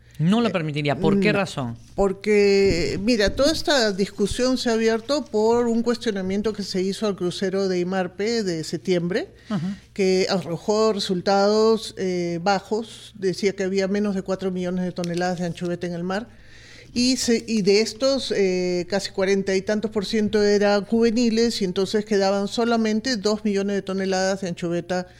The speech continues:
Speaker 2: adulta, y se requieren por lo menos cinco para poder abrir la pesquería, según el protocolo mismo del imarpe.
Speaker 1: Ujú.
Speaker 2: Entonces, como se puso en duda esta evaluación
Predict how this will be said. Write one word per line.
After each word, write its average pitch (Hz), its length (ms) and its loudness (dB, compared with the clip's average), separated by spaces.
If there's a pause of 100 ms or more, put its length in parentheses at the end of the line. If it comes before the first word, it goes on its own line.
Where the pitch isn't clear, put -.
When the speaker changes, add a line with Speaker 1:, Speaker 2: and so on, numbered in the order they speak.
(280)
Speaker 2:
adulta, 220 680 2
y 214 100 -2
se 196 160 0
requieren 190 460 -2
por 175 120 -4
lo 185 80 0
menos 220 280 0
cinco 277 500 0
para 196 180 0
poder 190 240 0
abrir 196 260 0
la 180 120 0
pesquería, 165 520 -4
según 214 500 2
el 254 80 -2
protocolo 196 540 -2
mismo 196 320 0
del 196 120 -2
imarpe. 233 420 -2 (340)
Speaker 1:
Ujú. 190 300 -2 (100)
Speaker 2:
Entonces, 190 220 0
como 202 160 0
se 208 140 2
puso 294 300 -2
en 254 100 2
duda 247 360 2
esta 208 220 -2
evaluación 220 640 0